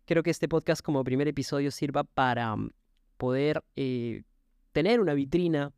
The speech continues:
y mostrar, pues, las cosas que, que siento, pienso y, y creo acerca de diversas temáticas que no necesariamente están conectadas y que probablemente son más del oficio del día a día. Así que,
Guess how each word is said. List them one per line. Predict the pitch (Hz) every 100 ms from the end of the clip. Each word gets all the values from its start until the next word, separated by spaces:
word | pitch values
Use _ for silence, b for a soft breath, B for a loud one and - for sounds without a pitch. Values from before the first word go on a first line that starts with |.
| -
y | 123 117
mostrar, | 120 - 135 135 135 -
pues, | 131 123 - - _ -
las | 120
cosas | - 127 139 127
que, | - 117 135 -
que |
siento, | 110 165 156 143 131
pienso | 160 156 - 139 135
y, | 113 110 -
y | - 113 110 110 -
creo | 156 156 139 139 139
acerca | 123 139 127 127 113 b b b
de | 160
diversas | 185 185 175
temáticas | 143 147 151 175 165
que | - 139
no | 147
necesariamente | 147 135 131 131 127 120
están | - 120 113 - _ _ _ _
conectadas | - 123 110 151 151 139 139 - - _ _
y | 302 151 113 117
que | 127 117
probablemente | - 127 123 127 131 131 127 139 131 120 b b
son | - 165 160 147 -
más | 139 139
del | 127 120
oficio | 135 147 123
del | 110
día | 127
a | 135
día. | 151 127
Así | 120 -
que, | - 123